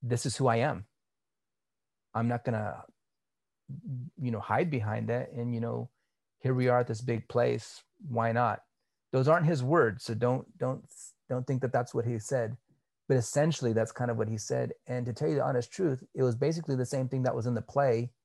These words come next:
close to twenty years prior. Somebody wanting to be something, but not exactly sure, and having to learn through the process of what is, you know, this journey of identity. So that's exactly what it was. So it's kind of, you know,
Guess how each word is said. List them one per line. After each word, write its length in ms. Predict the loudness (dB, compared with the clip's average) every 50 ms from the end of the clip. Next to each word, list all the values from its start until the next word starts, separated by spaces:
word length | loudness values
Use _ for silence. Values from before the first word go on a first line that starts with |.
| _ _
close 220 | -4 -4 -4 -4
to 60 | -4 -8
twenty 240 | -4 -2 -2 0
years 180 | 0 0 -2 -4
prior. 440 | -2 0 2 2 2 2 0 -6 -8 _ _ _ _ _ _ _ _ _ _ _ _ _ _ _ _ _ _ _ _ _ _
Somebody 680 | -14 -10 -2 0 2 4 4 4 4 4 4 4 4
wanting 480 | 2 2 4 4 4 6 6 4 2 0
to 120 | 0 -2
be 960 | -4 -6 -4 -2 0 0 2 2 2 0 -2 -2 -4 -4 -2 0 0 0 -2 -4 -10 _ _ _
something, 540 | -16 -6 -4 -4 -4 -2 -2 -2 0 0 0
but 100 | 0 0
not 140 | 0 0 0
exactly 300 | 2 0 -2 -2 -2 -6
sure, 360 | -8 -6 -2 0 2 2 2
and 100 | 2 2
having 220 | 0 0 2 2 2
to 60 | 2
learn 300 | 2 2 2 2 0 -2
through 140 | -2 -2 -2
the 80 | -4
process 420 | -2 -2 -2 -2 -2 -2 -4 -6 -6
of 120 | -6 -6
what 300 | -2 2 2 2 2 0 _ _
is, 440 | -4 -2 0 0 0 0 -2 -6 -10 -14 _ _ _ _ _ _ _ _ _ _ _ _ _
you 140 | 0 0 2
know, 300 | 2 2 0 -2 -2 -2
this 200 | -4 -2 -2 0
journey 420 | -2 0 0 2 2 2 2 2
of 100 | 2 2
identity. 640 | 2 2 2 2 0 2 2 2 0 0 -2 -4 -4 -6
So 300 | 0 2 2 2 2 2
that's 280 | 2 2 2 0 0 -4
exactly 400 | -2 0 2 0 2 0 0 0
what 160 | 0 0 0
it 80 | 0
was. 320 | 0 2 2 2 2 2 0
So 140 | -2 -4 -4
it's 120 | -4 -6
kind 240 | -6 -6 -4 -2 0
of, 180 | 0 -2 -2 -4
you 100 | -6 -4
know, 240 | -4 -6 -6 -8